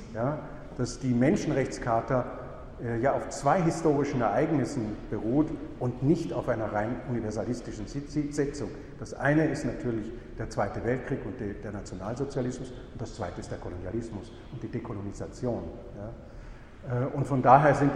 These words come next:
ist, ist sozusagen dieses Argument, dass es nur von einer Kultur ausgeht und nur eine Waffe einer Kultur gegen die andere wäre, ein relativ, aus meiner Sicht ein relativ schwaches Instrument. Denn umgekehrt kann ja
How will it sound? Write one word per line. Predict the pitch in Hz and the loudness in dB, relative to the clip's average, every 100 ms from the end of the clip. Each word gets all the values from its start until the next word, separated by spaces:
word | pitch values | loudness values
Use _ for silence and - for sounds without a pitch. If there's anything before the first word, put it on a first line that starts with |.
| - | 0
ist, | - - | -4 -6
ist | 151 | -2
sozusagen | 143 151 131 127 123 - | 0 0 2 4 2 0
dieses | 143 135 | -2 -2
Argument, | - 120 123 117 135 156 | -2 0 2 4 4 2
dass | - | 0
es | 131 | -2
nur | 120 139 165 | 0 4 4
von | 156 120 | 4 -2
einer | 110 135 135 | 0 2 0
Kultur | - 143 - 165 156 - | -2 -8 -4 -2 -2 -2
ausgeht | 98 110 - 117 123 - - - - | -6 -8 -6 -4 -4 -4 -14 -14 -10
und | 110 | -2
nur | 117 170 | 6 6
eine | 147 127 110 | 8 2 6
Waffe | 120 139 139 | 6 6 2
einer | 101 120 160 | 2 2 2
Kultur | - 127 - 127 | 2 0 0 0
gegen | 110 101 95 | 0 -4 -6
die | |
andere | 92 110 127 107 | -6 -4 -4 -4
wäre, | 104 101 98 - - - | -4 -4 -6 -10 -14 -12
ein | 110 | -6
relativ, | 110 151 143 117 - - | 4 4 4 0 -6 -8
aus | - | 0
meiner | 127 151 | 4 6
Sicht | 131 - | 4 2
ein | 123 | 2
relativ | 117 123 - - | 2 2 -2 -2
schwaches | 127 135 123 | 0 0 -2
Instrument. | 117 101 - 98 110 - - - | -6 -8 -8 -6 -6 -8 -14 -8
Denn | 123 123 | -4 -2
umgekehrt | 165 170 156 160 127 | 0 2 4 4 2
kann | - 135 175 | 2 2 6
ja | 160 143 | 8 8